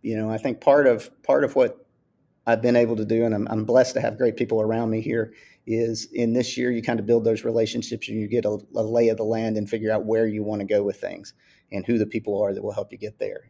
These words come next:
And, uh, that's kind of where we've been. And, uh, I've got a couple of the other A Ds here in the, in the country have been great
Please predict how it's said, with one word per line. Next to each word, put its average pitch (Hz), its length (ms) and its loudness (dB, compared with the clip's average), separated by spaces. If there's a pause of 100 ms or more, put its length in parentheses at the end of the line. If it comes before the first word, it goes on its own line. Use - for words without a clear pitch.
And, 104 280 -10
uh, 101 120 -16 (420)
that's 127 200 0
kind 120 180 0
of 107 40 0
where 107 140 2
we've 101 200 -4
been. 110 260 2
And, 101 260 -8
uh, - 260 -12 (600)
I've 101 280 -2
got 104 120 2
a 98 40 -4
couple 107 280 0
of 101 60 -2
the 101 140 2
other 104 200 2
A 104 160 -2
Ds 104 320 -6
here 101 460 -6
in 104 160 -4
the, - 240 -10 (100)
in 104 140 -4
the 98 60 -8
country - 340 -8
have 104 120 -4
been 95 140 -10
great 101 360 -2